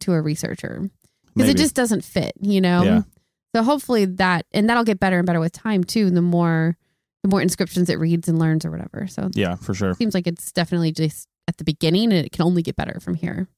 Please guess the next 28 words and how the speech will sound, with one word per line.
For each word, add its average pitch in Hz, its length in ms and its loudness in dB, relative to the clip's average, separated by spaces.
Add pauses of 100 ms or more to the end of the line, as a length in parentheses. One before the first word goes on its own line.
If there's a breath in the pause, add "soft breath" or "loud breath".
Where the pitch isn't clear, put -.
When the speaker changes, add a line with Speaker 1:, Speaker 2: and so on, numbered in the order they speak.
(140)
Speaker 2:
Right. 101 280 0 (640 loud breath)
Cool 202 120 2
thing 202 160 4
about 135 160 4
this 113 160 0
article 113 320 2
is 95 100 0
you 117 80 0
can 107 80 2
actually 101 240 -2
read 98 180 0
the 92 80 0
whole 92 160 0
thing. 92 280 0 (300 loud breath)
So - 200 -2
Speaker 1:
Oh, 254 300 2
is 220 80 0
Speaker 2:
you, 220 80 4
Speaker 1:
it 190 160 -2
Speaker 2:
if - 100 -4
Speaker 1:
open 214 100 0
Speaker 2:
you 220 40 -4
click, 285 180 0
Speaker 1:
source? - 220 -16 (140)
Speaker 2:
yeah, 127 200 2
well, 147 240 2 (120)
it's 131 160 -12
not, 139 200 0